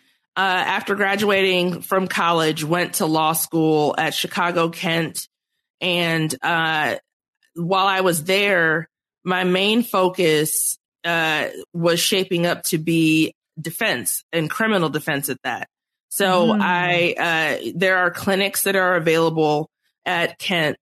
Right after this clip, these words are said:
Speaker 1: where you can, uh, submit a writing sample. They look at your grades and,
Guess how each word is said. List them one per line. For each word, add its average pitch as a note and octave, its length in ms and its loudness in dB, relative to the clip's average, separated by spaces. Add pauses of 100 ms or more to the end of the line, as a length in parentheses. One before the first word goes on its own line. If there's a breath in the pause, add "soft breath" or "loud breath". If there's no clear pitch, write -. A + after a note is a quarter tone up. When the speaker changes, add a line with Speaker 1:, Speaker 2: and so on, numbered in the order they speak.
Speaker 1:
where D#3+ 440 2
you D#3+ 240 0
can, D3 420 -2
uh, C#3 400 0
submit E3 460 2
a E3 60 2
writing E3+ 380 2
sample. D#3 520 0
They D3 140 0
look E3 240 0
at D#3 60 -2
your D3+ 160 2
grades C#3+ 720 0 (400)
and, D3+ 600 -2